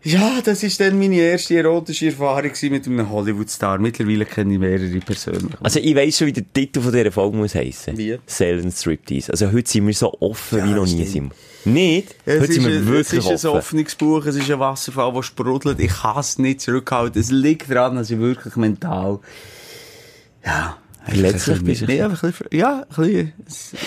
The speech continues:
Speaker 2: Andere, be-, be-, vorhin hast du gerade ein schönes Thema angeschnitten, Pornoheftli. <laughs> Zumal.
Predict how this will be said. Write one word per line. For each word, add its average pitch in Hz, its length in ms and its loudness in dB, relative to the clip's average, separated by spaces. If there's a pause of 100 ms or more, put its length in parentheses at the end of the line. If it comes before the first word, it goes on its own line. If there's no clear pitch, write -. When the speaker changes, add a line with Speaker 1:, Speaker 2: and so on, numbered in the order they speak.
(600)
Speaker 2:
Andere, 175 280 4
be-, 202 160 4
be-, 185 160 0
vorhin 180 220 2
hast 170 100 0
du 175 80 0
gerade 160 180 -2
ein 143 40 -2
schönes 151 260 0
Thema 139 280 0
angeschnitten, 139 380 -2
Pornoheftli. 120 920 0 (560)
<laughs> - 560 -2
Zumal. 107 440 0